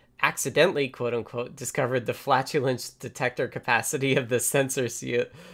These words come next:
the C O two sensor, uh, and tested D J Hero for the Wii driver." And I'll, uh, I'll link to those. Copy link U R L, paste.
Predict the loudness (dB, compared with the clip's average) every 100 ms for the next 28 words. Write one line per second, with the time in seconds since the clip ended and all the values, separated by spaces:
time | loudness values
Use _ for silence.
0 | -18 -14 -2 0 0 2 0 2 -4 -2
1 | -2 -4 -4 -6 -6 _ _ _ _ _
2 | -4 0 0 0 -2 -2 -2 -2 0 0
3 | 0 -4 -4 -14 -20 -10 -8 -2 -2 2
4 | 2 4 2 0 -6 -6 -6 -6 -8 -8
5 | -4 -4 -4 -6 -6 -6 -10 -16 _ _
6 | _ _ _ _ _ _ _ _ -8 -6
7 | -6 -8 -16 -10 -8 -8 -10 -10 -10 -12
8 | -14 _ -18 -18 -18 -20 _ _ _ -20
9 | -20 -18 -18 -20 -20 -20 -20 -20 -20 -20
10 | _ -20 -20 -20 _ -20 -18 -12 -10 -10
11 | -12 -12 -16 -18 -20 -20 -20 -20 -20